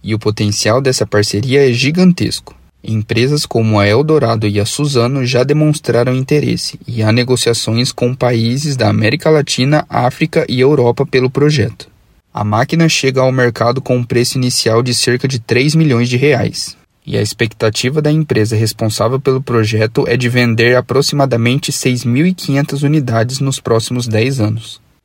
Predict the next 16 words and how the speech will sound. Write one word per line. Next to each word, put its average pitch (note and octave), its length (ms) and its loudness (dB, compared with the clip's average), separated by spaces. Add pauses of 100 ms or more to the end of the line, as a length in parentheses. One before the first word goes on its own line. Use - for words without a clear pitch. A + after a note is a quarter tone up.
(220)
No A2 140 -2
momento A2 500 0
em E3+ 80 4
que E3+ 140 0
o - 20 2
Brasil C#3 420 2
busca A2 380 -4
soluções A2 640 -4
para A#2 200 0
frear A2 460 2
o E3 80 4
desmatamento D3 760 0
e - 60 -4
recuperar A#2 680 0
áreas C#3 300 2
degradadas, A#2 880 0